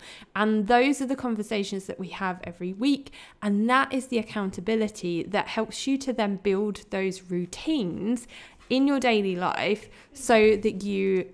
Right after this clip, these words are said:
achieve success. Okay, let's go back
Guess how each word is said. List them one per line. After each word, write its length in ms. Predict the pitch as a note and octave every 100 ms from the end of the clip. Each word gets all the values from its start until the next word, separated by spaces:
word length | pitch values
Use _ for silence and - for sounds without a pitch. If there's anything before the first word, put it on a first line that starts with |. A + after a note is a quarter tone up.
| -
achieve 400 | F#3 - F3 E3 -
success. 800 | - A3 - - - - - - - - A3
Okay, 400 | G#3 F3 - -
let's 380 | G3+ A#3 - -
go 220 | B3+ A#3+
back 400 | G#3 F#3+ - -